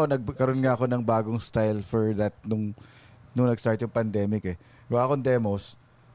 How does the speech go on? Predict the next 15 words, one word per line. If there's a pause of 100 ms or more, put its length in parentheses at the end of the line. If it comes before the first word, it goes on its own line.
(120)
papadala
ko
sa
messenger
lang. (840)
Tapos
tatanungin
ko
na
kagad
sila, (560)
"Trip
nyo
o
hindi?"